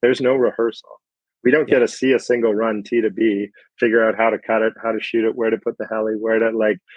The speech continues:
Speaker 1: all of that happens once, maybe twice. So it's like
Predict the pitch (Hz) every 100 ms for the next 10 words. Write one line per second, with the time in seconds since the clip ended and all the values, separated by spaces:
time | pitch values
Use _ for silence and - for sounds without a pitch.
0 | _ _ _ 117 123 139 139 117 117 120
1 | 117 - 117 110 113 107 104 - 110 110
2 | 127 170 151 - _ 127 120 143 139 123
3 | 110 123 113 107 - - _ _ _ -
4 | 123 120 117 104 - _ - 131 117 110
5 | 107